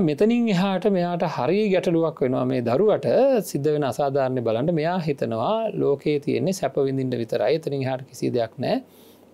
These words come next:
කාලයාගේ ඇවෑමෙන් මේ දෙමව්පියෝ දෙන්න මේ දරුවට අහිමි වෙනවා. ඒ කියන්නේ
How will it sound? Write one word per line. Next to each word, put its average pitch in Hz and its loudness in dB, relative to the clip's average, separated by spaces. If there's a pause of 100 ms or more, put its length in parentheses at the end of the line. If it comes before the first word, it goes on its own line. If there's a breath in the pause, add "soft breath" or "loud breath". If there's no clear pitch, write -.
(800)
කාලයාගේ 165 0
ඇවෑමෙන් 135 -2 (440)
මේ 147 0
දෙමව්පියෝ 139 -2
දෙන්න 143 -2
මේ 139 -2
දරුවට 123 -4
අහිමි 127 0
වෙනවා. 113 -12 (760 loud breath)
ඒ 123 -4
කියන්නේ 147 -2